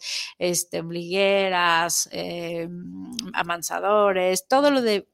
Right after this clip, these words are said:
obsidiana, empoderamiento para tu protección. Vale, se despide Ruth Camacho de Akashan Centro Holístico. Es un placer siempre compartir contigo y lo que te pido, sé feliz y a vibrar en amor. Hasta la próxima.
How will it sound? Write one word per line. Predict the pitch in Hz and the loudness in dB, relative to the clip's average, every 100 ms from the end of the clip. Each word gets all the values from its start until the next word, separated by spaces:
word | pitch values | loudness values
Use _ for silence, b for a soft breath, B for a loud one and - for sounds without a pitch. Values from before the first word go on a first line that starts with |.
| - | -8
obsidiana, | 180 - 180 196 208 233 294 B B B B _ | -4 -4 -4 -6 -4 -4 -6 B B B B _
empoderamiento | 202 220 220 196 180 175 175 190 190 | 0 0 0 -2 -2 -2 -4 -6 -6
para | 202 175 165 | -4 -4 -6
tu | - | -10
protección. | 160 - 139 - - - - | -14 -12 -6 -6 -6 -12 2
Vale, | 202 190 170 - | 4 4 0 -4
se | 220 | 0
despide | 214 214 254 226 | 0 0 0 0
Ruth | 220 220 | -2 -4
Camacho | 208 196 220 - 233 | -8 -6 -6 -6 -6
de | |
Akashan | 190 - 196 190 185 | -6 -6 -6 -6 -8
Centro | 190 185 175 | -8 -8 -8
Holístico. | 185 196 - 214 | -8 -8 -10 -10
Es | - | -10
un | 180 | -10
placer | 170 165 175 | -10 -8 -6
siempre | 170 185 180 180 | -4 -4 -8 -10
compartir | 175 165 156 - 180 | -10 -10 -8 -6 -6
contigo | 170 165 247 226 233 233 B B | -8 -2 2 4 2 0 B B
y | - 285 | 4 6
lo | 277 | 6
que | 277 285 | 2 -2
te | 285 | -4
pido, | 240 196 202 202 226 _ _ _ | -4 -4 -4 -8 _ _ _ _
sé | - - - | -4 -2 -2
feliz | 202 175 175 - | -4 -4 -4 -4
y | |
a | 185 | -4
vibrar | 175 170 180 180 _ | -6 -2 -2 -4 _
en | 240 226 | -2 0
amor. | 170 - - - | -2 -8 -6 0
Hasta | 240 - | 0 2
la | 254 233 | 0 0
próxima. | - - - - 185 | -4 -8 -10 -12 -16